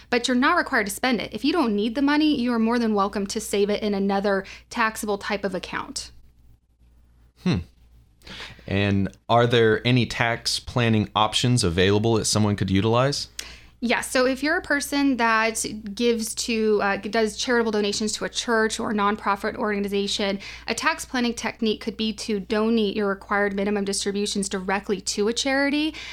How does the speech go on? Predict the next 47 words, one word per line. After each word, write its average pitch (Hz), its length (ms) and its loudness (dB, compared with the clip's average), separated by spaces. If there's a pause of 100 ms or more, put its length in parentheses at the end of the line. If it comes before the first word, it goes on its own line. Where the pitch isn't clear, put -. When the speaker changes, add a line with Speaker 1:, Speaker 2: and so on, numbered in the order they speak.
(180)
Speaker 1:
Now, 233 140 2
this 254 200 0
is, 285 200 -2
this 240 100 -2
can 254 220 2
be 277 80 2
a 262 40 -2
complex 226 560 -2
matter, 214 300 2
and 262 100 0
you 226 100 0
have 214 120 -2
to 226 60 -6
do 208 100 0
it - 100 -4
just - 300 0
right, 214 320 0
and 214 280 0 (300)
it 226 120 -2
can 247 160 2
affect 240 340 -2
everyone's 220 400 0
tax - 260 -4
situation 202 400 -2
a 190 40 -2
little 214 220 0
bit 190 180 -4
differently. 254 520 -2 (300)
So 262 240 2
I - 100 2
recommend 269 420 2
that - 100 -2
you 220 500 0 (260)
utilize 247 440 2
a - 20 -2
professional 214 680 0
that 196 200 0
is 202 280 4
familiar 214 580 2
with 185 200 -4
this - 140 -4
process - 540 -4
before 202 560 -4
taking 208 300 -2
it 185 80 -2
on 185 100 -2
yourself. - 500 -6